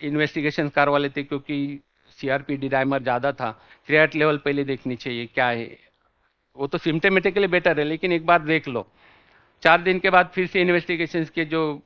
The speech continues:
उन्नीस दो हज़ार काउंट था, वो बारह छः सौ हुआ था, सीआरपी थोड़ा कम हुआ था, डिडाइमर भी थोड़ा कम हुआ था, और मेन क्रिएटिनिन टू पॉइंट सिक्सटीन से वन पॉइंट सिक्स सेवन तक नीचे आया था। तो मैंने कहा "कोई प्रॉब्लम नहीं, सब बराबर चल रहा है, वही दवा चालू रहने दो।"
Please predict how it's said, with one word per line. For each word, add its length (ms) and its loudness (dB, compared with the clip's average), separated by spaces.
उन्नीस 300 0
दो 120 6
हज़ार 280 6
काउंट 320 -2
था, 60 0
वो 120 0
बारह 260 4
छः 180 -4
सौ 140 -8
हुआ 180 0
था, 280 -4
सीआरपी 280 2
थोड़ा 300 4
कम 180 0
हुआ 160 2
था, 140 -4
डिडाइमर 460 0
भी 140 -4
थोड़ा 260 0
कम 160 -4
हुआ 180 -2
था, 100 -6
और 100 0
मेन 260 0
क्रिएटिनिन 560 2
टू 180 -4
पॉइंट 240 0
सिक्सटीन 380 -2
से 240 -2
वन 160 4
पॉइंट 240 2
सिक्स 200 -6
सेवन 240 -2
तक 160 -6
नीचे 260 -4
आया 200 -2
था। 160 -16
तो 80 -6
मैंने 140 2
कहा 120 2
"कोई 180 0
प्रॉब्लम 360 2
नहीं, 120 2
सब 300 -6
बराबर 300 4
चल 220 -4
रहा 80 4
है, 60 4
वही 160 2
दवा 220 6
चालू 280 0
रहने 300 -6
दो।" 200 -12